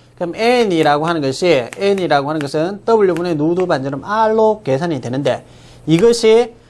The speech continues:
이제 과장량이냐, 약장량이냐, 일보다 크냐, 일보다 작-, 일보다 각 크냐, 일보다 작으냐에 따라서 과장량, 약장량,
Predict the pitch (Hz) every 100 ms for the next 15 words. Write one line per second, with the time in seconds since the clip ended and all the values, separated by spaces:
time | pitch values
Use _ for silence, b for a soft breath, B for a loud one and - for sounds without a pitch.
0 | b 147 143 143 180 202 131 151 196 202
1 | 175 160 156 143 151 180 165 147 143 175
2 | 196 185 190 180 202 170 170 180 170 151
3 | - - 180 180 175 165 175 - 196 175
4 | 170 - 160 165 156 - 139 175 170 143
5 | 147 143 160 131 139 175 151 135 151 160
6 | 156 160